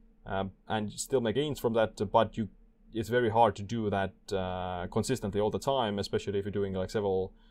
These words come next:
several work, workouts a day, because, you know, one is, one thing is gonna eventually suffer. You will definitely, like, burn calories and lose fat with it, uh, but, uh, progressing, uh,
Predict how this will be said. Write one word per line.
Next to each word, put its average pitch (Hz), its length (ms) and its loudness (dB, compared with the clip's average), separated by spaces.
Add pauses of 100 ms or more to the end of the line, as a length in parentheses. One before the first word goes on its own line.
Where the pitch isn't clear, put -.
(100)
several 120 220 4
work, 110 340 4
workouts 107 320 2
a 107 40 0
day, 101 220 2
because, 95 280 -4
you 107 100 -6
know, 107 60 0
one 117 260 4
is, 101 140 -4
one 120 180 2
thing 117 140 -2
is 104 80 -4
gonna 104 160 -2
eventually 107 320 0
suffer. 95 420 0
You 110 140 -2
will 139 120 8
definitely, 120 360 4
like, 104 180 0
burn 123 200 2
calories 120 520 6
and 101 160 -2
lose 113 220 -2
fat 139 260 2
with 120 120 0
it, 110 240 2 (760)
uh, 101 180 2
but, 107 440 2
uh, 95 840 2
progressing, 117 680 4
uh, 95 360 0